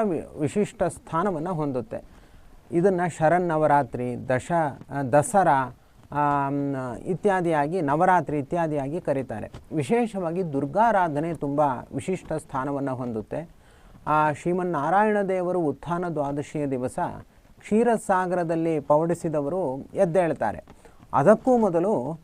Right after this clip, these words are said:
ಆ, ಎಲ್ಲೆಡೆಯೂ ಕೂಡ ತುಂಬಿರುವಂತಹ ತಮಸ್ಸನ್ನು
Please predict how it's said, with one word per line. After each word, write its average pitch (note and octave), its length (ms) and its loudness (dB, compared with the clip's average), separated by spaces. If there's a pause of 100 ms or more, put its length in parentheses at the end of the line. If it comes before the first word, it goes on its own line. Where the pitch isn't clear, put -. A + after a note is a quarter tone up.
(320)
ಆ, D3+ 360 4 (160)
ಎಲ್ಲೆಡೆಯೂ G#3 800 2
ಕೂಡ F3+ 220 0 (180)
ತುಂಬಿರುವಂತಹ E3 760 0
ತಮಸ್ಸನ್ನು E3 800 -2